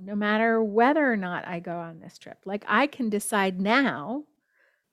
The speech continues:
that no matter what happens come September, I am okay. But also, I still want to train.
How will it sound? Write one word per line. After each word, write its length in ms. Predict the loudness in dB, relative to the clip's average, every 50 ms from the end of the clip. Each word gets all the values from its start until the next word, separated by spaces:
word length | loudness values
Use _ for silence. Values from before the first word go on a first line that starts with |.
| _ _ -4
that 140 | -2 0 2
no 140 | 2 2 4
matter 400 | 4 6 6 6 6 6 4 4
what 360 | 2 2 4 6 6 6 6
happens 540 | 4 2 2 2 2 -2 -8 -14 -14 -16 -18
come 300 | -16 -14 -12 -12 -12 -12
September, 800 | -12 -14 -14 -14 -16 -18 -18 -18 -18 -18 -18 -20 -20 -20 -20 _ _ _ _ _ _ _ _ _ _ _ _ _ _ _
I 140 | 0 2 2
am 120 | 2 2 0
okay. 520 | -4 -6 -8 -12 -14 -16 -16 -16 -20 -20 _ _ _ _ _ _ _ _ _ _
But 180 | 6 8 8 10
also, 380 | 8 8 6 4 2 0 2 2
I 120 | 2 2
still 340 | 0 -4 -4 -4 -2 -2 -2
want 240 | -4 -6 -10 -12 -16
to 80 | -20 -20
train. 440 | -20 -20 -20 -20 -20 -20 -20 -20